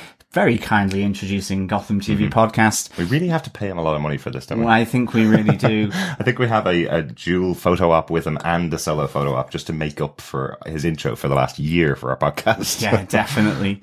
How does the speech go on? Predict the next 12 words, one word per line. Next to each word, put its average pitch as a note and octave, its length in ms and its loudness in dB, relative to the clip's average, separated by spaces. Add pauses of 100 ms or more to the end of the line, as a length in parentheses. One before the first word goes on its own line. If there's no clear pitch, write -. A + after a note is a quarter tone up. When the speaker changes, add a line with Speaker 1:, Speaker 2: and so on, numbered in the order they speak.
Speaker 2:
<laughs> - 100 -18
Uh-huh. D#2+ 140 -4
Speaker 1:
Uh, A#2 320 4
as A#2 160 -2
well B2 320 4
as A2+ 240 -2
then A2 480 2
there G#2+ 160 0
being G#2 320 -2
Robin A2 420 4
Lord G#2 280 -2
Taylor, G#2 540 -2